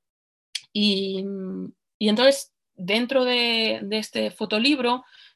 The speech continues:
que en realidad tiene muy pocas fotos personales y mucho de, bueno, de su archivo familiar o de, o de cosas que ha ido tomando de diferentes lugares, lo que hace es trazar y, ah, hablar de,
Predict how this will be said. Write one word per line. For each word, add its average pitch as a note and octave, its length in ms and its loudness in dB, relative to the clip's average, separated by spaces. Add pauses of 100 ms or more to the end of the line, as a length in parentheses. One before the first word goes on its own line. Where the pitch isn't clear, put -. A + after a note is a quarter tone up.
que G3 80 0
en G3 80 0
realidad F#3+ 640 4
tiene G#3+ 280 2
muy A#3+ 420 4
pocas A#3+ 240 -2
fotos A3+ 280 -4
personales A3 800 0
y F#3+ 240 -4
mucho G3+ 640 2
de, E3+ 580 0 (400)
bueno, B3+ 340 2
de F3 140 2
su F3+ 200 -2
archivo A3 840 2
familiar D4 960 0
o F#3 320 -2
de, E3+ 680 -2
o F#3 200 0
de F3 340 -2
cosas A#3 380 -2
que G#3 140 0
ha F#3+ 100 2
ido G#3 480 0
tomando F#3 420 -2
de A3 80 -2
diferentes F#3 460 -4
lugares, G#3+ 400 0
lo G3 160 -6
que F3 120 -4
hace G#3+ 240 -4
es A3+ 120 -8
trazar G#3 520 0 (440)
y, G3 480 -6
ah, E3 400 -2
hablar F#3 500 4
de, F3 420 -2